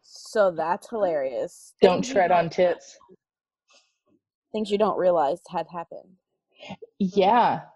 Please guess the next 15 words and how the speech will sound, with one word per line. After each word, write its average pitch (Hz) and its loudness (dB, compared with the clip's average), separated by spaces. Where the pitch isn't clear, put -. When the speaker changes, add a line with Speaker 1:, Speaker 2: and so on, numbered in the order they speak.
Speaker 2:
there 226 4
Speaker 1:
And 254 4
Speaker 2:
was 294 4
Speaker 1:
I, 381 2
Speaker 2:
a - -16
Speaker 1:
and 302 -10
I 330 -2
was 294 -6
re-, 220 -4
I 233 -6
mean, 247 -12
I 254 -6
was 220 -8
there, 185 -6
like, 185 -6